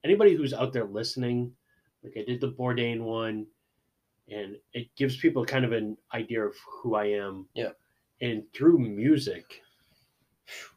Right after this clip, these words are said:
Speaker 1: it's gonna give people an idea of, like, who we are.
Speaker 2: Yeah, yeah.
Speaker 1: Um, like, what we're into.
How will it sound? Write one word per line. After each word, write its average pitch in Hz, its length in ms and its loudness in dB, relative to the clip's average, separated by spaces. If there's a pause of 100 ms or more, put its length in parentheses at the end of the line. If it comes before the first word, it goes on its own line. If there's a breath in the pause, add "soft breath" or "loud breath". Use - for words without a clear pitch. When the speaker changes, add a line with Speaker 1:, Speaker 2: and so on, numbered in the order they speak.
(120)
Speaker 1:
it's 123 160 -4
gonna 151 200 2
give 139 200 2
people 135 300 0
an 120 100 0
idea 117 360 0
of, 110 100 -4
like, 104 300 -6 (220)
who - 380 -6 (120)
we 123 280 2
are. 90 340 -8
Speaker 2:
Yeah, 101 80 -8
yeah. 95 180 -10 (400)
Speaker 1:
Um, 95 360 -8 (340)
like, 104 200 -8
what 104 260 -2
we're 117 180 2
into. 117 680 0